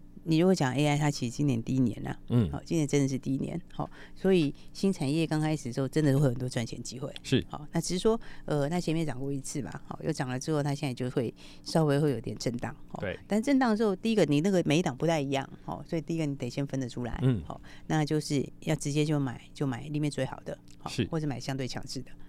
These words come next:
Speaker 1: 好，然后有些股票就是接下来营收跟获利会冲最快的。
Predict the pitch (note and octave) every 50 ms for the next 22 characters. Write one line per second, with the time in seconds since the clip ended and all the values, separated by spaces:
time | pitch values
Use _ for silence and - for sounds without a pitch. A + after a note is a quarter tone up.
0 | - - - - - - - - - - - - C#3+ D#3+ E3 D3 - - - -
1 | - - C#3+ C#3 F3 F#3+ D#3+ C3 D3 D#3 D3+ C#3+ C#3+ C#3+ C#3+ B2+ - - C3+ -
2 | - B2 G#2+ - - - - - - - - - - - - - - - - -
3 | - - - - - - - F3 F3+ E3 - F3+ F3 E3+ F3 F3+ E3 D#3 D#3 D#3
4 | C#3 - - C3+ C3+ - B2+ G#2 - - A2 - - F3+